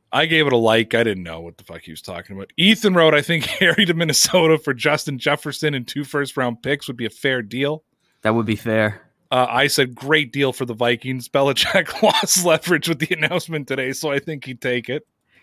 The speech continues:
Speaker 2: Let's get Minnesota on the line for that one.
Speaker 1: Uh, Dumb Hollywood says, "Laugh my ass off." And Pats fan eight forty-six says, "I mean, basically he's worth two first round picks." And I also wanted to sh-,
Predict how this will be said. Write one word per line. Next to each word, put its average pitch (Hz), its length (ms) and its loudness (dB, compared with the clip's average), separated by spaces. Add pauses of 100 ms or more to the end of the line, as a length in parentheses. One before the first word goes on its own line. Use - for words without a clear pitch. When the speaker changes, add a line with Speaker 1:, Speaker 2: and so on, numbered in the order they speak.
(840)
Speaker 2:
Let's 127 160 -6
get 147 160 -2
Minnesota 135 420 2
on 123 140 4
the 110 80 4
line 117 280 2
for - 140 -8
that 107 220 2
one. 101 260 -4 (1040)
Speaker 1:
Uh, 127 240 4
Dumb 156 340 2
Hollywood 147 480 2
says, 135 180 -6
"Laugh 139 260 2
my 131 120 2
ass 127 300 0
off." 131 240 0
And 113 160 -6
Pats 139 320 -2
fan 127 560 0 (220)
eight 139 240 0
forty-six 135 580 -2
says, 127 140 -6
"I 123 40 -2
mean, 123 200 -2
basically 120 420 -4
he's 107 120 -8
worth 110 180 -8
two 113 160 -6
first 104 280 -6
round 98 220 -6
picks." 92 340 -6
And 120 100 0
I 131 40 2
also 135 220 2
wanted 113 180 0
to 107 60 -6
sh-, - 200 -8